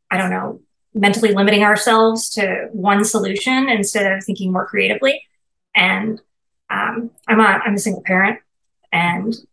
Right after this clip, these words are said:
I have disabilities. So I always have to kind of find a new way to do things, or, like, a cheaper way or a faster way, or, like,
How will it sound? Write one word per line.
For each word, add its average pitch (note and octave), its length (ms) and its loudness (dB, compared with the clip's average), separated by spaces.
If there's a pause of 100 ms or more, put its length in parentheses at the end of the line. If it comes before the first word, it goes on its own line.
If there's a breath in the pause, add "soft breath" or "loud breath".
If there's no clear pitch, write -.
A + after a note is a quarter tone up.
I G3 320 0 (100)
have G3 360 0
disabilities. G#3 640 2
So F#3 280 2 (400)
I F#3+ 420 2 (160)
always A3+ 480 6
have G#3+ 220 -2
to A#3 80 -2
kind A3 120 2
of F#3+ 120 -2
find G3 520 0
a F#3+ 80 -2
new G3 320 0
way F#3+ 240 -2
to F#3 80 -12
do F#3 160 -10
things, C#4 480 -6
or, G3+ 140 0
like, F#3 140 -2
a F3+ 60 -2
cheaper A3 320 0
way F#3+ 260 4
or F3+ 120 2
a - 40 -6
faster F#3 380 -4
way, F#3+ 280 -2
or, - 80 -4
like, - 160 -8